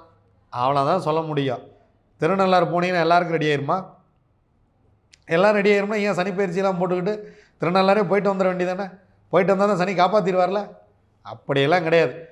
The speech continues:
திருநள்ளாறுல மட்டுமா சனியோடைய ஆற்றல் விழுகுது? கிடையவே கிடையாது. சனியோடைய ஆற்றல் விழுகிறதுக்கு தமிழ்நாட்டுல இருபத்தி நான்கு இடம் இருக்கிறது, இருபத்தி நாலு கோயில்கள் இருக்கிறது.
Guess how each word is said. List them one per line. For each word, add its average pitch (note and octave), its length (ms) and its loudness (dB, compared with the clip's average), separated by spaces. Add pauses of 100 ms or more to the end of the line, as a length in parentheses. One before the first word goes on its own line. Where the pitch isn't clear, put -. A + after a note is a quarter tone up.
(220)
திருநள்ளாறுல D#3+ 540 2
மட்டுமா D#3+ 420 0
சனியோடைய E3 360 0
ஆற்றல் D#3 300 2
விழுகுது? D3 580 -2 (400)
கிடையவே F3+ 420 0
கிடையாது. D#3 580 0 (240)
சனியோடைய F3+ 440 0
ஆற்றல் F3 340 2
விழுகிறதுக்கு E3 440 0
தமிழ்நாட்டுல E3+ 500 -2
இருபத்தி F3 340 -2
நான்கு D#3 260 -4
இடம் F3+ 200 0
இருக்கிறது, D3+ 520 -2 (300)
இருபத்தி E3+ 340 0
நாலு D#3 220 0
கோயில்கள் F3+ 320 0
இருக்கிறது. C#3+ 580 -4